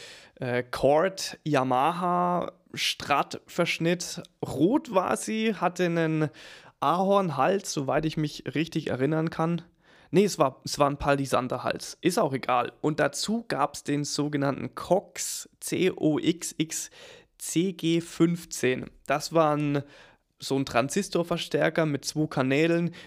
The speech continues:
Die Verstärker in der Art und Weise kriegst du heute auch, wenn du dir so ein Gitarrenset für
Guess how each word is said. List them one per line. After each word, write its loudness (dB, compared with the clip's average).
Die 2
Verstärker 0
in -2
der 2
Art 0
und -4
Weise 2
kriegst -6
du 0
heute 0
auch, 2
wenn 0
du -2
dir 0
so -2
ein -2
Gitarrenset 0
für 2